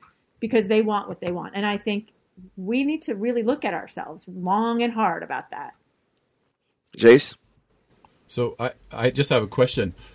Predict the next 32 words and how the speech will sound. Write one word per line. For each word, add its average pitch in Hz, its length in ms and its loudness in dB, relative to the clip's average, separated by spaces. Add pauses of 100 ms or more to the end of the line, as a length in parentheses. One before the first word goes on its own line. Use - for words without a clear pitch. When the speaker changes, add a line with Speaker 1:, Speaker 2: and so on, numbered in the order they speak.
(100)
Speaker 3:
So 131 160 0
with, 139 420 2
with 135 360 -4
that 120 300 0
in 120 160 -4
mind, 113 600 -4
and 101 320 -6
with 104 160 -8
what 123 140 -2
we've 110 120 -8
seen 131 280 -2
over 110 120 -4
the 98 80 -6
course 101 240 -6
of 98 100 -8
the 92 60 -2
last 92 300 -6
four 101 220 -4
years, 95 260 -2
and 107 100 -2
I, 104 40 -6
and 101 160 -2
I 104 100 0
am 104 100 -2
specifically 101 540 -8
talking 95 260 -2
about 95 160 -2
the 98 80 -6
Senate 98 300 -6
and 92 80 -4
the 85 60 -6
Congress, 90 500 -6